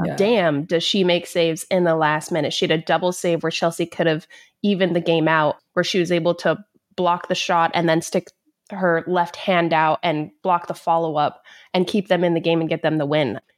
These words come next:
Speaker 2: I think they just have a full team performance, whereas Chelsea, it feels a little bit disjointed. Even how City was able to get the goal, it was Cuthbert turning into pressure, City driving, playing it through to Bunny Shaw, and her just a cheeky finish, little chip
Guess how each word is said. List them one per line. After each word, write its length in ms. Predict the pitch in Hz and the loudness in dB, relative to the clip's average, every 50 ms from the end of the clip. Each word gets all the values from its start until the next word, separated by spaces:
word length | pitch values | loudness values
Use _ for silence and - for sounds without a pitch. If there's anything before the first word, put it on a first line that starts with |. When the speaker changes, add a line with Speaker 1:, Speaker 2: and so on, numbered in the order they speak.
| _ _ _ _ | _ _ _ _
Speaker 2:
I 100 | 175 185 | -2 0
think 180 | - 240 240 226 | 2 0 0 2
they 100 | 226 202 | 0 0
just 180 | 175 185 - | 0 0 0
have 120 | 208 185 175 | 0 -2 -2
a 60 | 160 | -4
full 340 | - - - 180 170 175 170 | -8 -4 -2 0 0 0 -2
team 300 | - - - 165 160 165 | -4 -4 -2 0 0 0
performance, 580 | - 190 190 - 196 196 196 214 220 226 - | -2 -4 -4 -2 -2 0 2 2 0 0 0
whereas 300 | - 180 170 160 156 165 | 0 2 2 2 0 -2
Chelsea, 560 | - - - - 175 170 170 - - 196 175 | -4 -6 -2 0 0 0 0 -2 -2 0 0
it 160 | 160 - - - | 0 0 -4 -8
feels 300 | _ - 180 165 165 175 | _ 0 0 0 0 0
a 60 | 151 | -2
little 300 | 156 160 160 - 190 185 | -2 -2 0 0 0 2
bit 260 | 180 196 185 185 - | 2 0 0 0 0
disjointed. 760 | - 170 156 - - - 165 151 151 180 - - 170 143 127 | -2 0 0 -2 -4 -2 -2 -2 -2 -2 -2 -2 -2 -2 0
Even 260 | - 185 180 185 180 | 0 -2 0 0 0
how 380 | 185 160 175 165 160 156 165 165 - - - - - - - _ _ | -2 0 0 2 2 2 0 -4 -8 -18 -20 -20 -20 -20 -20 _ _
City 240 | - - 233 208 220 | -4 -2 0 2 2
was 120 | 208 196 | 2 2
able 200 | 190 190 175 190 | 2 2 0 0
to 80 | 175 190 | 0 0
get 120 | 175 170 | 0 0
the 60 | - 175 | 0 0
goal, 240 | 160 185 185 180 | 0 0 0 0
it 60 | 165 - | 0 -2
was 120 | 156 - | -4 -8
Cuthbert 500 | - - 202 185 - _ 190 180 160 - | -2 0 -2 -2 0 _ -2 -2 -2 -2
turning 360 | - - 202 196 190 180 165 - | -4 -2 0 0 2 0 0 0
into 240 | 170 170 165 175 | 0 0 0 -2
pressure, 600 | 165 - - 175 170 - - - 165 156 156 170 - - - - - - _ _ _ | -4 -4 -4 -4 -2 -2 -4 -4 -4 -4 -4 -4 -8 -10 -20 -20 -20 -20 _ _ _
City 340 | - - - 220 202 196 190 | -14 -2 0 2 2 2 0
driving, 600 | 170 - 180 170 170 175 175 175 175 175 170 180 - _ | 0 0 2 2 2 2 2 2 2 2 0 -2 -8 _
playing 300 | - - 202 196 190 185 | -4 0 0 2 2 2
it 140 | 175 175 | 0 0
through 180 | - 190 180 180 | 0 0 2 2
to 60 | 180 | 0
Bunny 280 | 170 - 165 170 165 160 | 0 0 0 0 0 -2
Shaw, 260 | - - 180 170 165 | -2 -2 0 0 0
and 100 | 160 160 | 0 -2
her 220 | - - 175 170 | -4 -2 -2 -2
just 320 | 160 165 165 165 - - - - | 0 -2 -4 -4 -6 -10 -4 -4
a 80 | 180 | -2
cheeky 380 | 160 - - 208 180 - - 180 | -2 0 0 -2 -2 -2 -4 -6
finish, 420 | - - 185 165 165 160 165 - | -2 0 0 0 0 0 -2 -2
little 200 | 175 170 160 165 | -2 0 0 0
chip 280 | 165 - - 185 185 | -2 2 0 0 0